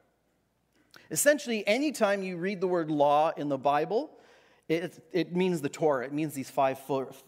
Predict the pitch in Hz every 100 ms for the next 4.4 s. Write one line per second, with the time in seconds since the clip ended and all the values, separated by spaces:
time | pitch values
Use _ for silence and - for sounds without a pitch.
0 | - 127 - 143 127 - 123 117 117 -
1 | - - _ _ _ _ _ _ _ _
2 | _ _ _ _ _ _ _ _ _ -
3 | 165 196 170 165 170 233 190 175 - 320
4 | - - 165